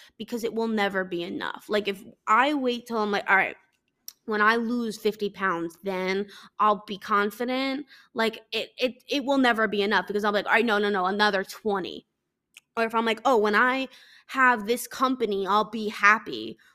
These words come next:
Like, no, it's always gonna, there's always gonna be more. There's always gonna be the next thing I wanna do or, like, something else to it. And so if you don't love yourself now, like, where you're at,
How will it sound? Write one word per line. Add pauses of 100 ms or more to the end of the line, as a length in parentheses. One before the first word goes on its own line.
Like, (180)
no,
it's
always
gonna,
there's
always
gonna
be
more.
There's
always
gonna
be
the
next
thing
I
wanna
do
or,
like,
something
else
to
it. (420)
And
so (1500)
if
you
don't
love
yourself
now,
like,
where
you're
at,